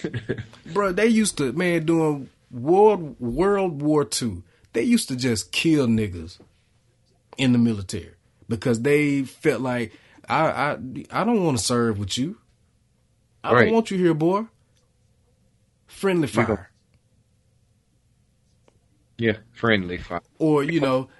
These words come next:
Speaker 2: they just made, they just made, you know, drop a grenade in a, in, in an all-black foxhole or some shit like that.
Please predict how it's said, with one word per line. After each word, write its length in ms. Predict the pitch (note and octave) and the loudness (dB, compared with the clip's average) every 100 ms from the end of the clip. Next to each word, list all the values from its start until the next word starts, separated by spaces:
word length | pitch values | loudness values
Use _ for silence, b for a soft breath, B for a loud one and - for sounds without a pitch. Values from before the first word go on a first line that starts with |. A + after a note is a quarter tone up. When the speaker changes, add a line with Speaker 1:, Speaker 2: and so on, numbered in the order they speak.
| b | b
Speaker 2:
they 140 | C#3 | -6
just 220 | C#3+ C#3+ D3+ | -4 -6 -4
made, 440 | D3+ D3 A#2+ C3+ | -2 -2 -6 -4
they 160 | D3+ D#3 | -2 -2
just 240 | C#3+ C3+ | -4 -6
made, 400 | D3 C#3+ C#3 A#2+ - | -4 -2 -2 -4 -4
you 140 | C#3 | -2
know, 200 | C3 A#2 | 0 0
drop 440 | G#2+ G#2+ A#2 C#3 C#3 | -2 -4 -2 -2 -2
a 60 | |
grenade 680 | A2 B2 B2 C#3+ C#3 B2 A2+ b b _ | -4 0 2 0 0 -2 -2 b b _
in 200 | - B2+ | -4 0
a, 240 | A#2+ A2+ G#2+ | 0 -2 -6
in, 160 | - B2+ | -8 -8
in 200 | - B2+ | -4 -2
an 60 | A2+ | -2
all-black 560 | A#2+ C3+ C3+ A#2+ C3 A#2 | -2 -2 -2 -2 -4 -4
foxhole 580 | - D3 C#3+ - A2 G2+ | -4 -4 -4 -6 -6 -6
or 60 | F#2+ | -8
some 160 | G2 | -8
shit 220 | F2+ G2+ | -8 -10
like 240 | D#2+ E2+ - | -10 -16 -18
that. 240 | - - | -20 -20